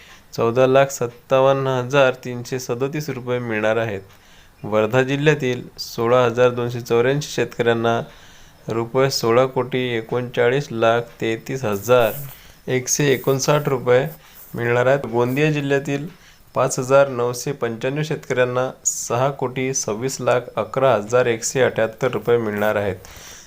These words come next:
नागपूर जिल्ह्यातील दोन हजार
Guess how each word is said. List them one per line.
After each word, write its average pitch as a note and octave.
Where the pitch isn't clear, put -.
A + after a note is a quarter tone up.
नागपूर G#2
जिल्ह्यातील C#3
दोन B2
हजार B2+